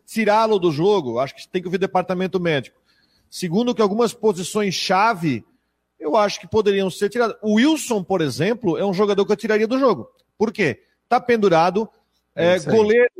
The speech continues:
Speaker 1: tem uma situação assim, ó. O cara vai lá numa falha da zaga, ela vai lá, o goleiro tem que sair que nem um louco, matar um lance e toma cartão amarelo. Fica fora do jogo. Ele, ele... Assim como o volante também tá expulso, ele é muito,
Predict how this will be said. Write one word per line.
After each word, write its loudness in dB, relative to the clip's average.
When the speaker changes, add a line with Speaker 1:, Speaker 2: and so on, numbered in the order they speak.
Speaker 1:
tem -10
uma 0
situação 0
assim, 0
ó. 2
O -6
cara 2
vai 2
lá 2
numa -2
falha 0
da 0
zaga, 0
ela 2
vai 0
lá, 2
o 0
goleiro 4
tem -4
que -10
sair -2
que -10
nem -2
um 2
louco, 2
matar 0
um 2
lance 2
e -8
toma -2
cartão -4
amarelo. -2
Fica -10
fora -4
do -4
jogo. 0
Ele, -10
ele... -8
Assim -8
como -6
o -4
volante 2
também -2
tá -4
expulso, -4
ele 2
é -2
muito, -2